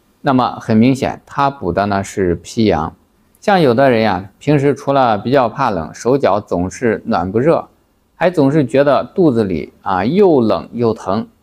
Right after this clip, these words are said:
疼得不怎么厉害啊，但就是不舒服。吃点热的东西暖暖呢会好一些啊，稍微吃点凉的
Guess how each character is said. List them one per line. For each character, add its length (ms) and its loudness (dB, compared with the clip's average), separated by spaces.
疼 180 2
得 140 2
不 180 0
怎 140 2
么 120 0
厉 200 2
害 220 -8
啊， 260 -6
但 240 -2
就 160 2
是 160 0
不 160 -2
舒 240 2
服。 240 -10
吃 140 0
点 300 2
热 160 4
的 100 4
东 240 4
西 200 0
暖 320 2
暖 180 0
呢 140 -2
会 180 0
好 300 0
一 80 0
些 340 -4
啊， 240 -4
稍 220 0
微 160 4
吃 160 -6
点 240 0
凉 260 2
的 260 -2